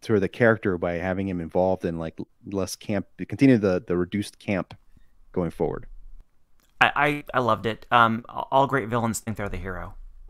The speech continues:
Speaker 1: Yeah.
Speaker 2: And this, this guy, and they, they very much nailed both the story and performance with this guy.
Speaker 1: And I mean, he, he won.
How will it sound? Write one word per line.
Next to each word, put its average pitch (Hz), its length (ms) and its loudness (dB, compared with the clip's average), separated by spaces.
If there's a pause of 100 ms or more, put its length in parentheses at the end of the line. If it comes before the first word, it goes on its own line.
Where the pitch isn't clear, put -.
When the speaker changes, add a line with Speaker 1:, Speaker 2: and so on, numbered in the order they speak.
(100)
Speaker 1:
Yeah. 170 240 -2 (720)
Speaker 2:
And 110 160 -2
this, 117 240 -2
this 123 260 -4
guy, 110 220 0 (180)
and 101 160 -8
they, 107 140 -4
they 117 180 -4
very 117 240 0
much 110 260 -2
nailed 107 340 -2
both 95 200 -4
the - 60 -10
story - 260 -10
and 170 140 -10
performance - 340 -14 (120)
with - 100 -18
this - 120 -16
guy. - 300 -18 (1120)
Speaker 1:
And 120 80 0
I - 20 4
mean, 123 120 4
he, 139 120 4
he 127 120 2
won. 139 520 2